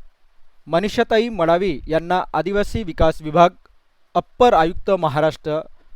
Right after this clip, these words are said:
शासन द्वारे राज्याचे आदिवासी विकास मंत्री नामदार अशोकजी उईके यांच्या हस्ते मनीषा मडावी यांना हा पुरस्कार प्रदान करण्यात आला.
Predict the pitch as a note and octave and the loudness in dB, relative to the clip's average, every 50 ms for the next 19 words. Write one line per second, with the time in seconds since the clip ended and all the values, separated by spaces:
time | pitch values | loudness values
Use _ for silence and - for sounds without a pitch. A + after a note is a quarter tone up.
0 | - - - - - E3+ E3 - - A#3 F#3 C3 - _ _ _ _ _ - _ | -14 -14 -8 -2 0 0 0 2 2 2 2 2 -2 _ _ _ _ _ -20 _
1 | - - - - - - - - - - - D3 D#3 D#3+ E3 F3+ G3 G#3 F3+ E3+ | -20 -20 -20 -20 -20 -20 -18 -18 -16 -14 -6 0 2 2 4 4 4 4 4 2
2 | D#3+ C#3 C#3 F#3 F#3+ - - G#3 G#3+ - D#3+ D#3+ E3 E3+ E3+ - - F3+ E3+ D3+ | 0 2 0 0 0 0 0 -2 0 2 0 0 0 -2 -2 -2 -4 -6 -8 -6
3 | - D#3+ D#3 D#3 D3 - - E3 E3 E3+ D#3+ G3+ F#3 D#3+ B2 - _ _ C3+ D3 | -2 0 0 0 0 -2 -6 -8 -8 -8 -4 -4 -4 -4 -4 -8 _ _ -6 -4
4 | D3+ D#3 D#3 D#3 D3+ D#3 D#3 D#3 - - _ _ _ - D#3+ - - G#3 A3+ B3 | -4 -4 -2 0 2 2 2 0 -2 -8 _ _ _ -8 -8 -4 0 0 0 0
5 | A3 F#3 F3 G#3 G#3 - - E3 E3+ E3+ - - G#3 E3+ C3+ - - - - - | -2 -6 -8 -8 -8 -8 -8 -6 -6 -6 0 2 2 2 2 -4 -10 -20 -20 -20
6 | - - - - C#3+ E3 F3+ F#3+ G3 - A#3 A#3+ F#3 C3 D3 D3+ - - - G#3+ | -18 -14 -12 -2 2 4 4 4 2 2 2 2 2 0 -4 -8 -8 -4 0 0
7 | G3+ D3+ - - - - - - - - - - - - - - - - - _ | 0 0 -2 -6 -16 -20 -20 -18 -18 -18 -18 -14 -12 -12 -12 -12 -14 -20 -20 _
8 | - C#3 D#3 F3+ G#3 - - G#3 G3+ F#3 E3+ E3+ E3+ E3 E3 F3+ F#3+ F#3 - - | -8 -6 -4 -4 -4 -2 0 0 0 2 2 2 2 2 2 -2 -4 -4 -6 -6
9 | D3+ D#3 D3+ D#3+ F3 G3 F#3 C3+ A2 - - _ _ - - - - - C3 D#3 | -4 -4 -4 -2 -2 0 0 0 -2 -8 -14 _ _ -20 -20 -20 -16 -4 0 2
10 | D#3+ E3 E3+ E3 - - - - - D#3+ E3 E3+ - - - A#3 F#3 C#3 - - | 4 4 2 2 -2 -10 -18 -10 -6 -4 -4 -4 -4 2 4 4 4 4 2 -2
11 | _ _ - D#3+ D#3 D3 D3 D3+ C#3+ - D3+ C#3 C#3+ D3 D3 - C#3 B2+ A2+ | _ _ -2 0 2 2 0 0 -2 -4 -4 -4 -2 -6 -4 -4 -6 -8 -8